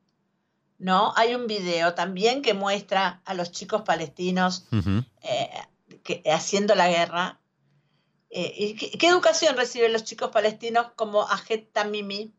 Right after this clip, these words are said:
Speaker 1: ¿Saben, se acuerdan quién es? Ajet Tamimi, la nena que provocaba a los soldados, que ahora es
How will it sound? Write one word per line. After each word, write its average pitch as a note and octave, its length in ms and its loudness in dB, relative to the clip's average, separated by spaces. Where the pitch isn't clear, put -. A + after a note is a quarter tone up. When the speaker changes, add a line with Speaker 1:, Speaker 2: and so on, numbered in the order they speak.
Speaker 1:
¿Saben, G#3 400 -4
se - 80 -2
acuerdan G#3+ 320 0
quién G#3 200 -4
es? C#4 260 -2
Ajet A3 220 -2
Tamimi, A#3+ 420 0
la A3 160 4
nena C4 300 2
que A3+ 120 2
provocaba G#3+ 520 2
a - 20 0
los A3 140 0
soldados, G3 640 0
que E3+ 120 -8
ahora F#3+ 220 2
es G#3 60 -2